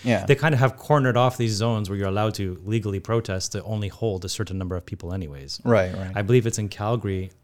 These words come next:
Speaker 2: or at least somewhere in Alberta, that you are no longer allowed to protest while standing on the streets. So they
Speaker 1: Yeah.
Speaker 2: talk about the trucks all the time blocking the roads, but the truth is it's anything blocking the roads, even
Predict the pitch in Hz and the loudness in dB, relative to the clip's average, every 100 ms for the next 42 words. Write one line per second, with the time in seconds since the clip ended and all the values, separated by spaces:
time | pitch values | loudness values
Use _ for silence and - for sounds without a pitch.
0 | - - 87 101 - 113 107 92 85 95 | -18 -12 -10 -4 -2 -2 -2 -2 -2 -2
1 | 104 95 87 _ _ - _ _ 101 92 | -4 -6 -10 _ _ -20 _ _ -4 0
2 | 113 110 107 113 113 110 107 101 101 98 | 0 0 0 0 0 -2 -2 -2 -2 -4
3 | 95 107 104 101 - 98 - 107 98 95 | -4 -4 -2 -6 -4 -6 -4 -4 -4 -4
4 | 87 85 - 107 - - _ _ _ _ | -6 -6 -6 -6 -6 -8 _ _ _ _
5 | _ - - _ - 117 120 95 170 143 | _ -20 -20 _ -2 4 4 4 2 2
6 | 120 101 - 147 - 101 92 95 98 92 | -2 -4 -2 -2 -2 -4 -4 -4 -4 -2
7 | 101 98 104 95 123 101 85 82 - 131 | -2 -4 -4 -2 0 -2 -4 -8 -2 -2
8 | 113 104 98 - 127 131 123 98 92 85 | 0 -2 -4 -6 -4 -2 -2 -4 -4 -6
9 | - 90 82 85 87 - 123 98 90 | -6 -8 -6 -6 -6 -6 -6 -6 -8